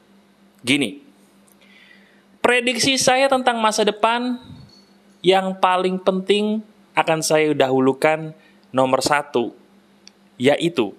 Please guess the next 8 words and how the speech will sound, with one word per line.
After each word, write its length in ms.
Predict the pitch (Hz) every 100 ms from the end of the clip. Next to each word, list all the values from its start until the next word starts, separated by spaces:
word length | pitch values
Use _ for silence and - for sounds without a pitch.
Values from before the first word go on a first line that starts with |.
| _ _ _
dengerin 400 | 117 120 139 151
baik-baik, 480 | 143 135 131 127 - - _ _ _ - _ _ _ _ _ _ _ _ _ _ _ _ _ _ -
di 240 | 139 226
masa 320 | 254 254 254
depan 240 | 247 233 226
nanti, 480 | 233 233 233 233 214 - - - - -
semua 800 | - - 185 185 190 190 190 190 - _ _
akan 720 | - 151 - 165 156 160 156